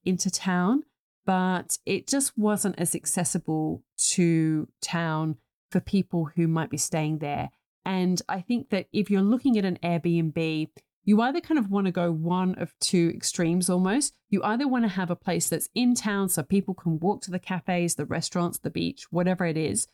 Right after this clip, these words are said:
or you want to have a place that's a little bit more remote, and so that people get to experience,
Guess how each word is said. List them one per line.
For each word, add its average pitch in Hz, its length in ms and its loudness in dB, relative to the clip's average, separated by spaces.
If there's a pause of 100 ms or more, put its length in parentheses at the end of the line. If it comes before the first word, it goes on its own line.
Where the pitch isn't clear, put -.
(380)
or 180 460 2 (220)
you 208 180 4
want 254 220 0
to 294 100 2
have 220 200 -2
a 185 120 -2 (120)
place 170 340 0
that's 170 520 -4 (420)
a 190 80 2
little 208 240 4
bit 220 160 -2
more 175 220 4
remote, 165 720 0
and 180 120 2
so 185 200 2
that 170 180 -4
people 185 320 -2
get - 240 -4
to - 140 -2
experience, - 1000 0